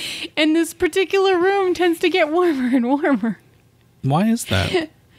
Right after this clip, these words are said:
Speaker 1: <laughs> I, I don't know. But see, once it kicks on, then I'll be cold.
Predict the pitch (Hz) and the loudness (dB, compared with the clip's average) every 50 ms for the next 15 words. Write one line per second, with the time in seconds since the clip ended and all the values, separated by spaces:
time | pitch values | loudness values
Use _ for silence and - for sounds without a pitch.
0 | - - - - - - - - - - - - 311 - - - - - - - | -20 -20 -20 -20 -20 -20 -20 -20 -20 -12 -4 -2 -2 0 -2 -4 -6 -10 -12 -18
1 | - - - - - - - - 294 294 302 294 - - 330 339 523 403 - 285 | -20 -20 -20 -18 -14 -8 -2 0 0 0 0 -2 -4 -4 0 0 0 2 2 0
2 | 247 - - - - - - - - - - 294 277 - 302 302 311 294 311 - | -2 -2 -6 -14 -20 -20 -20 -20 -16 -8 -6 -6 -4 0 0 2 2 0 -2 -8
3 | - - - - - - - - - _ _ _ - - - - 277 294 302 302 | -18 -20 -20 -20 -20 -20 -20 -20 -20 _ _ _ -20 -20 -10 -4 0 2 2 2
4 | - 320 262 269 - 330 269 - - 349 359 370 349 302 277 269 269 262 254 254 | 2 0 -4 -2 -2 -2 -2 0 2 4 4 6 6 6 6 6 6 4 4 4
5 | 247 226 254 - - 349 330 277 214 196 214 | 2 2 -2 -2 0 0 2 2 2 0 -2